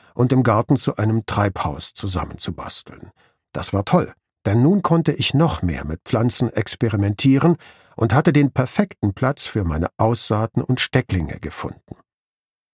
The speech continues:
Außerdem konnte ich dort alle Pflanzen unterbringen, die in meinem Zimmer nicht so gut wuchsen. Im Gewächshaus war es schön hell und die in ihm gespeicherte Sonnenwärme tat den Pflanzen gut. Im Sommer war es so warm,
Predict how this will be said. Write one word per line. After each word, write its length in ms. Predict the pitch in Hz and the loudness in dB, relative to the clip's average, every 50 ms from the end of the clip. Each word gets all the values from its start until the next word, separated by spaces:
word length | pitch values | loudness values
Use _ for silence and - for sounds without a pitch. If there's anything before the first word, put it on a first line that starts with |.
| _ _ | _ _
Außerdem 460 | 156 190 185 131 95 - 62 - - - | 2 4 4 2 0 -2 -4 -6 -10 -6
konnte 240 | - 98 98 - | -4 -2 -2 -2
ich 160 | - - 123 - | -2 -4 -2 0
dort 260 | - 107 113 - _ _ | 0 0 0 -2 _ _
alle 300 | _ 110 123 165 180 185 | _ 0 2 2 2 0
Pflanzen 560 | - - - - 113 110 120 - - - 143 - - | -4 -6 -6 -4 -2 -2 -2 -2 -2 -2 -2 -2 -2
unterbringen, 640 | - 120 120 107 - 113 107 113 113 123 139 143 135 - - - _ _ _ _ | -2 -2 0 0 -2 -4 -2 -2 0 0 0 0 -2 -4 -12 -20 _ _ _ _
die 80 | - 131 | -2 0
in 120 | 127 117 | 0 0
meinem 280 | 104 90 90 87 87 - | 0 0 0 -2 -2 -2
Zimmer 420 | - - 180 185 139 101 98 98 - _ _ _ _ _ - | 0 2 4 4 4 2 0 -4 -6 _ _ _ _ _ -2
nicht 260 | 156 175 - - - | -2 -2 -2 -4 -6
so 100 | - - | -8 -8
gut 260 | - - 80 - - | -6 -8 -8 -8 -10
wuchsen. 380 | - - - - - - - - - _ _ _ _ _ _ _ _ _ _ _ _ _ _ _ _ | -14 -14 -12 -8 -8 -8 -8 -8 -12 _ _ _ _ _ _ _ _ _ _ _ _ _ _ _ _
Im 120 | - 85 87 | -6 -4 -4
Gewächshaus 600 | 92 82 98 127 - - - 160 185 180 - - | -2 0 0 0 0 2 2 2 2 0 0 0
war 180 | 110 98 - | -2 -2 -2
es 140 | - - - | -2 -2 -2
schön 260 | - - - 80 73 | -2 -2 -2 -2 -4
hell 400 | 76 - 87 98 113 127 165 185 - _ _ _ _ _ _ _ _ | -2 -2 0 2 2 2 2 0 -2 _ _ _ _ _ _ _ _
und 260 | - 107 120 110 - | 0 0 0 2 2
die 160 | 135 131 131 | 2 2 4
in 220 | 127 - - 127 - | 2 2 0 0 0
ihm 200 | - 135 127 127 | 0 2 2 2
gespeicherte 680 | 117 120 107 - - 110 104 113 - - 107 - 110 | 2 2 0 0 0 2 2 2 2 0 0 0 0
Sonnenwärme 680 | 101 107 135 170 185 156 120 101 107 98 104 113 110 101 | 0 2 4 4 4 4 4 2 2 2 2 0 0 0
tat 260 | - 98 87 87 - | 0 -2 -2 -2 -2
den 140 | 85 87 87 | -4 -4 -4
Pflanzen 460 | - - 98 101 101 - - 135 123 | -2 -2 -2 -2 -2 -4 -4 -4 -4
gut. 380 | - 90 - - _ - - _ _ _ _ _ _ _ _ _ _ _ _ _ | -4 -6 -6 -10 _ -20 -20 _ _ _ _ _ _ _ _ _ _ _ _ _
Im 140 | - 113 117 | -2 0 2
Sommer 360 | 113 143 180 214 208 190 156 | 2 4 4 4 2 2 2
war 180 | 127 123 - - | 0 0 -2 -2
es 140 | 104 - - | -4 -2 0
so 220 | 135 160 185 143 | 2 2 2 4
warm, 360 | 127 107 85 - - - - | 2 2 0 -2 -6 -14 -18